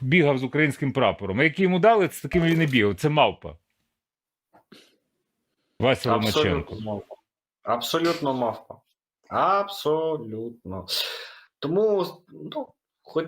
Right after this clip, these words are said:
Speaker 2: наго-, нагороди хоч заберіть, ну, гидко, реально. Орден за заслуги трьох ступенів, три ордени. Е, дякую,
Speaker 1: Я б
Speaker 2: що
Speaker 1: вза-, я б
Speaker 2: дивились.
Speaker 1: взагалі, ну, скасував би всі нагороди, тому що вони роздавалися направо і наліво, як значки, знаєш.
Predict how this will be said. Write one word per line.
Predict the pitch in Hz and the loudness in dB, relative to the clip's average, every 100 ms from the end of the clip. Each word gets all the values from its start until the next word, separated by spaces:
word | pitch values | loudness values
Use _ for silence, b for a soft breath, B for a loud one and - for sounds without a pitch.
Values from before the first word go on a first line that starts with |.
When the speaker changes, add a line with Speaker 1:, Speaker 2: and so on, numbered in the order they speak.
| - | -2
Speaker 2:
наго-, | 156 147 151 135 | -2 -2 -4 -2
нагороди | 180 196 247 175 117 | 0 2 2 0 -2
хоч | - 120 | -4 -8
заберіть, | 113 120 156 147 - | -6 -4 -4 -4 -8
ну, | 113 | -8
гидко, | 120 - - 98 | -6 -8 -8 -4
реально. | 104 90 92 | -4 -4 -10
Орден | 113 117 113 110 | -6 -4 -4 -6
за | 110 | -6
заслуги | 110 113 113 104 | -8 -8 -6 -6
трьох | 101 - 98 | -6 -8 -10
ступенів, | - 104 - 92 92 - | -12 -16 -12 -12 -14 -10
три | 107 | -4
ордени. | 98 90 90 92 95 - B B B B B 127 | -4 -4 -8 -12 -14 -12 B B B B B 0
Е, | 127 127 131 127 - | 2 2 0 -2 -6
дякую, | 135 147 185 185 156 139 | -4 0 0 0 -4 0
Speaker 1:
Я | 151 | 2
б | |
Speaker 2:
що | 143 | 2
Speaker 1:
вза-, | 151 175 | 4 6
я | 170 190 | 6 4
б | |
Speaker 2:
дивились. | 170 190 180 | 4 6 6
Speaker 1:
взагалі, | 202 185 131 - - | 4 -2 -6 -14 -4
ну, | 151 131 | 0 0
скасував | 101 160 147 165 190 156 | 0 0 2 4 2 2
би | |
всі | 131 - 175 | -6 -2 0
нагороди, | 156 127 131 170 196 131 | 2 2 2 2 2 0
тому | 92 123 143 | -2 -2 -2
що | - 147 135 | 0 0 0
вони | 123 151 160 | 0 0 2
роздавалися | 131 120 147 139 107 | 0 2 2 0 -2
направо | 123 117 135 127 | -4 0 0 0
і | |
наліво, | 120 120 98 90 | -2 0 0 0
як | 104 107 | 0 0
значки, | 120 131 - 95 82 | -2 -2 -2 -2 -2
знаєш. | 92 101 82 - | 0 0 -2 -6